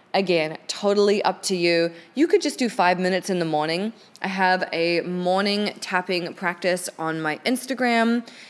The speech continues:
that you can check out. It's also on YouTube. I've got a couple of them.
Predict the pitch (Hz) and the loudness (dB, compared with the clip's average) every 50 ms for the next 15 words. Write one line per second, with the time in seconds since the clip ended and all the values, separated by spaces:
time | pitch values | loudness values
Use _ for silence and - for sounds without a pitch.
0 | - _ 170 - - 175 185 175 - 185 170 165 - 185 175 170 - - 190 196 | -8 _ -6 -6 -4 -6 -6 -4 -4 -4 -4 -4 -2 -2 -2 -2 -2 -2 -2 0
1 | 196 170 - - 85 151 170 - - 175 160 160 156 160 170 190 196 190 - - | 0 0 -2 -4 -6 -6 -6 -4 -6 -4 -4 -4 -4 -4 -4 -4 -4 -2 -2 0
2 | 196 180 175 175 175 160 - - - - 180 147 - - - 165 160 - 208 202 | 2 4 4 4 2 0 -2 -8 -8 -4 -4 -4 -4 -4 -8 -10 -8 -4 -4 -4
3 | 190 196 202 196 196 202 208 208 | 0 2 2 2 2 0 -2 -4